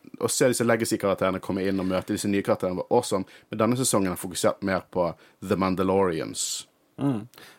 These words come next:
Speaker 2: Jeg synes egentlig de håndterte cameosen i forrige sesong ganske bra.
Speaker 1: Ja, det synes
Speaker 2: Det var
Speaker 1: jeg også.
Speaker 2: passende hvor tid de tok det inn. Det ga mening at Luke dukket opp på slutten.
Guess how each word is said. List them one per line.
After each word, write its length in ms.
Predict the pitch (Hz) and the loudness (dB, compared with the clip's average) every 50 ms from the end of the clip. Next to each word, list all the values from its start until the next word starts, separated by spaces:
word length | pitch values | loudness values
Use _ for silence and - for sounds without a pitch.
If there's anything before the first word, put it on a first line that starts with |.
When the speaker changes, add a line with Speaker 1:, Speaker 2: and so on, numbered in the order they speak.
| _ - - | _ -12 -6
Speaker 2:
Jeg 120 | - 147 | -4 -2
synes 180 | - 170 160 - | 0 0 0 0
egentlig 260 | - 98 107 135 156 | -2 -2 0 0 0
de 60 | 196 190 | 0 0
håndterte 440 | 180 175 165 - 170 165 156 - 151 | 0 0 0 0 -2 -2 -2 -4 -6
cameosen 520 | - - 151 147 143 123 110 107 - - 110 | -4 -2 0 0 2 2 0 0 -2 -4 -6
i 40 | |
forrige 300 | 110 - 117 117 120 123 | -4 -2 -4 -4 -4 -6
sesong 220 | 113 - 113 107 104 | -4 -4 -2 -2 -2
ganske 260 | 104 101 - - 107 | -4 -6 -6 -8 -8
bra. 220 | 95 - - - 127 143 | -8 -8 -8 -6 0 2
Speaker 1:
Ja, 60 | 165 165 | 2 4
det 80 | 180 | 4
synes 140 | - 151 - | 2 2 2
Speaker 2:
Det 0 | |
var 80 | 143 113 | 2 2
Speaker 1:
jeg 40 | 98 - | 2 0
også. 0 | |
Speaker 2:
passende 440 | 131 - - - - - 139 123 113 | -2 -2 -4 -6 -4 -2 -2 -2 -2
hvor 100 | - 117 | -4 -6
tid 140 | - 123 113 | -4 -2 -4
de 60 | 113 110 - 107 | -2 -2 -4 -6
tok 80 | - - | -6 -6
det 120 | - - | -8 -6
inn. 220 | 123 131 139 135 117 | -4 -4 -4 -2 -2
Det 100 | 107 104 | -2 0
ga 120 | 107 104 | 0 0
mening 500 | 104 104 98 98 101 98 107 120 120 110 | 0 0 0 -2 -2 -2 -2 -2 -2 -2
at 120 | 101 - - | -4 -4 -2
Luke 280 | 113 117 120 117 - | -2 0 -2 -2 -4
dukket 240 | - 104 - 104 98 | -8 -6 -6 -4 -4
opp 160 | 113 110 - | -4 -6 -6
på 80 | - 101 | -10 -10
slutten. 500 | - - 127 - - - 113 120 139 147 | -6 -6 -6 -6 -4 -4 -2 -2 -2 -2